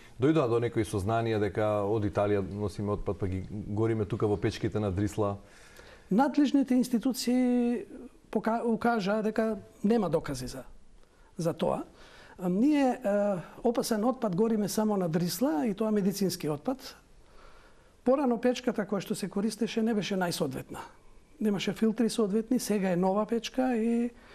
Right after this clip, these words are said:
Speaker 2: според укажувањата на Дрисла дека нема емисија на штетни супстанции од таквата печка. Е, званично, е, од институциите немаме информации дека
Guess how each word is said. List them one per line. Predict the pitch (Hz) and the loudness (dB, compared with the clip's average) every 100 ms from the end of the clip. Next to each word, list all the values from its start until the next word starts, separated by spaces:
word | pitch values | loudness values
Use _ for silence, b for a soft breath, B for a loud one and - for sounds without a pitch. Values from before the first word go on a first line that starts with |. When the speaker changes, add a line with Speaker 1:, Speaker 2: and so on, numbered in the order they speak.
| B B | B B
Speaker 2:
според | - 220 190 | 0 0 0
укажувањата | 190 185 175 202 226 214 220 220 - - - - - - _ - - | 0 0 0 2 2 2 0 -2 -8 -20 -20 -20 -20 -20 _ -10 -2
на | 175 | 0
Дрисла | 160 185 - 180 165 - - - - 220 170 - - - | 0 -2 -2 -2 -4 -14 -20 -20 -6 -4 -4 -10 -14 -4
дека | 208 185 196 | -2 -2 0
нема | 190 196 190 | 2 2 2
емисија | 185 180 185 180 170 - B - | 2 2 2 0 -2 -10 B -4
на | 180 | -2
штетни | 190 - 180 | -2 -2 -4
супстанции | - - 170 165 - | -4 -4 -4 -2 -2
од | 165 165 - | -4 -6 -10
таквата | - 160 156 - | -6 -6 -8 -12
печка. | 143 196 - 262 247 - B B B B B B | -10 -8 -4 -4 -4 -10 B B B B B B
Е, | 185 185 185 - - 170 - - - - - - - - | 2 2 0 -6 -12 -10 -12 -14 -18 -20 -20 -20 -20 -4
званично, | 185 180 262 262 - 196 202 247 175 B B B | 0 2 4 2 0 -2 0 0 -4 B B B
е, | 240 190 190 | -6 -4 -2
од | 208 202 | 0 2
институциите | 214 202 175 240 - 233 220 | 2 0 0 0 0 0 2
немаме | 208 208 185 | 2 2 2
информации | 170 160 165 156 - 175 | 0 -2 -2 -2 -4 -4
дека | 165 165 170 | -4 -6 -6